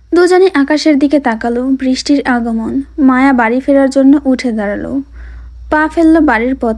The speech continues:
থেকে। শেহজাদা দু কোমরে হাত দিয়ে আকাশের দিকে চোখ বুলায়। মেঘের আলাপকালে বোঝা গেল বৃষ্টি এক্ষুনি আসবে, মায়া ফিরতে পারবে না বাড়িতে।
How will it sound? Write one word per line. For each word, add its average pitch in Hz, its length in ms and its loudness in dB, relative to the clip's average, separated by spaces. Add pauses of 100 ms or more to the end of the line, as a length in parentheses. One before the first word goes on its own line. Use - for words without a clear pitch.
(180)
থেকে। 240 320 -4 (640)
শেহজাদা 339 540 2
দু 254 240 2
কোমরে 277 400 2
হাত 226 320 -2
দিয়ে 247 300 2
আকাশের 247 540 -4
দিকে 254 280 -2
চোখ 214 260 -2
বুলায়। 226 480 -4 (340)
মেঘের 254 460 2 (100)
আলাপকালে 262 680 0
বোঝা 233 340 -2
গেল 226 280 -4
বৃষ্টি 269 400 -2
এক্ষুনি 247 520 -2
আসবে, 214 520 -8
মায়া 226 260 -2
ফিরতে 240 340 -2
পারবে 240 260 -2
না 233 120 -2
বাড়িতে। 220 540 -6